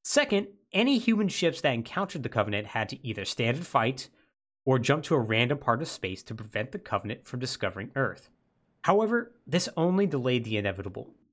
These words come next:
and soon the Covenant discovered Reach. And with this, we're finally gonna talk about our first game chronologically, and the fourth game in the series as a whole. Or, I guess, fifth, actually.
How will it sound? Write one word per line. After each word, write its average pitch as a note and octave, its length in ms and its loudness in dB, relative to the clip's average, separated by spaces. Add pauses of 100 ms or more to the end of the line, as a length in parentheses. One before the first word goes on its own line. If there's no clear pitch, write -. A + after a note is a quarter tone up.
(140)
and A2+ 180 -2
soon F3 420 0
the C3 120 -4
Covenant A#2+ 460 -2
discovered G2+ 500 -2
Reach. F#2+ 420 -10 (680)
And A#3 120 2
with D4 140 0
this, - 340 -2 (120)
we're D4+ 80 0
finally D#4 280 4
gonna D4 140 2
talk C#4 240 0
about C4+ 180 2
our B3 60 0
first C#4 260 -4
game C4 180 2
chronologically, B3+ 760 0 (260)
and D#3 100 -2
the D3+ 60 0
fourth G#3 340 -2
game E3+ 240 2
in C#3+ 80 0
the B2 80 2
series B2 420 -2
as G#2+ 240 -2
a G2+ 80 -2
whole. F#2+ 400 -6 (640)
Or, F#2+ 160 -6
I G#2 60 0
guess, C#3 180 0
fifth, - 240 0
actually. F2+ 420 -4